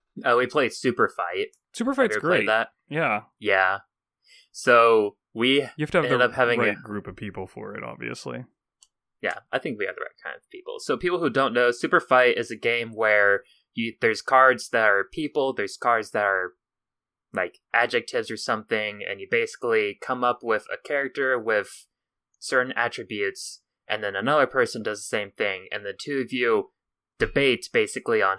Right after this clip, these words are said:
Speaker 1: who would win in a fight, and then the others vote on who they think
Speaker 2: Would,
Speaker 1: would
Speaker 2: would
Speaker 1: win.
Speaker 2: win. <laughs>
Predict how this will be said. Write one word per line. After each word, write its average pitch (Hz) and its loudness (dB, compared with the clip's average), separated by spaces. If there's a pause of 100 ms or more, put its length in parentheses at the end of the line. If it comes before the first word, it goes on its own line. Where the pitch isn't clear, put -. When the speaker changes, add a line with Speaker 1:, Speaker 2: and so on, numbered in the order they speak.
Speaker 1:
who 131 -2
would 113 0
win 107 -4
in 98 -10
a 95 -6
fight, 90 -2 (680)
and 104 -2
then 104 -2
the 110 -2
others 107 0
vote 110 0
on 98 2 (220)
who 123 -4
they 107 0
think 98 -4 (1120)
Speaker 2:
Would, 117 -10
Speaker 1:
would 101 -2
Speaker 2:
would 101 2
Speaker 1:
win. 104 -8
Speaker 2:
win. 107 -10
<laughs> - -18